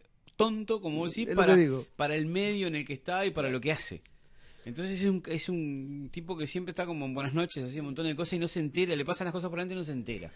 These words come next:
Speaker 2: Claro.
Speaker 1: ¿Tá? Pero t-, bien, digo, etapa adolescente full.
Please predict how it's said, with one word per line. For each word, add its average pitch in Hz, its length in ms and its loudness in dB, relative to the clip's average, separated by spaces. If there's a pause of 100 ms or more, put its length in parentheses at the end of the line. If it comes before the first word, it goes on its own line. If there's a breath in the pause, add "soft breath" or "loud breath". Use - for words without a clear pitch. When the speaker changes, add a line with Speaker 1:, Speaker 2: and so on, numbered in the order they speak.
Speaker 2:
Claro. - 240 -4 (280 soft breath)
Speaker 1:
¿Tá? 151 300 -4
Pero 131 260 -2
t-, - 160 -20
bien, 165 300 -4
digo, 113 340 -6 (180)
etapa 139 360 -2
adolescente 147 600 -2
full. 151 220 -4